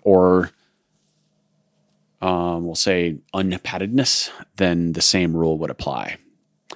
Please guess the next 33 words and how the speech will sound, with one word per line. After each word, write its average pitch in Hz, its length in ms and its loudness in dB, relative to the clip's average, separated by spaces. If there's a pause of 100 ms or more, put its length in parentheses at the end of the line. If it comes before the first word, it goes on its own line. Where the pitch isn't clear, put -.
(720)
If - 120 -4
you're 113 60 6
using 104 200 6
a 82 40 -2
flat 131 360 4
saddle, 160 480 4 (720)
you 95 120 4
can 101 140 0
get 98 140 6
away 95 180 8
with 90 160 0
far 98 300 6
less 92 680 0
variation 90 680 2
in 90 240 0
nose 87 280 4 (120)
angle 101 340 4
before 90 440 2
a - 20 6
rider 80 320 0
is 82 100 -4
going 82 240 -4
to 80 140 -4
be 76 340 -4
unstable. - 640 -10 (600)
I 92 340 4 (100)
very, 98 480 6
very, 90 460 2
very 87 460 2
rarely, 90 760 -2 (200)
maybe 98 340 4
never, 82 540 -2
recommend 87 640 -2